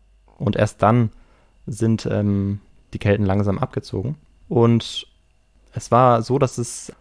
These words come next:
als es über das Abwiegen des Goldes dann tatsächlich auch zum Streit kam,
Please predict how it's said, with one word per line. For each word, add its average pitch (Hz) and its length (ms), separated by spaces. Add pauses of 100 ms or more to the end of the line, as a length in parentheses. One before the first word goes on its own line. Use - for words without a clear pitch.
als - 140
es 113 120
über 113 140
das 107 140
Abwiegen 131 340
des 117 180
Goldes 120 320
dann 104 240
tatsächlich 120 340
auch 104 80
zum 101 180
Streit - 420
kam, 101 360